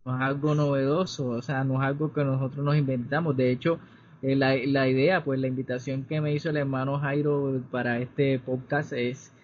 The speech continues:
eh, es hacerlo de la manera más sencilla, es hablar, dialogar sobre el tema,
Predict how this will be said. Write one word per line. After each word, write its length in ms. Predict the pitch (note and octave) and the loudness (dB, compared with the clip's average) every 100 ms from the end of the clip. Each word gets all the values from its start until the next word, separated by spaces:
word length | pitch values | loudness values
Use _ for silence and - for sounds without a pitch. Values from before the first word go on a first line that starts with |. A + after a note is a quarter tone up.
| - - _ | -20 -20 _
eh, 180 | B2+ C3 - | 0 0 2
es 160 | C#3 | 2
hacerlo 380 | D3+ E3 F3 E3+ | 2 2 2 4
de 60 | D#3+ | 4
la 120 | D3+ | 2
manera 340 | C#3+ C#3+ D3 | 2 0 0
más 240 | D3+ D3+ D#3 | 0 -2 -2
sencilla, 760 | D3+ C#3+ - D#3+ D#3+ E3 D3+ | -2 -2 -2 -2 0 -2 -2
es 360 | B2 C#3 D3 - | 0 2 0 0
hablar, 560 | C#3 C3 C3 C3+ D#3 | 0 2 2 4 2
dialogar 680 | D3 C#3+ C3+ B2 B2 C#3+ D#3+ | 0 -2 -2 -2 -2 0 -2
sobre 340 | D#3+ C#3+ C3+ | -4 -4 -4
el 60 | B2+ | -6
tema, 540 | B2+ C#3 D3+ D#3+ D#3+ | -6 -4 0 0 -2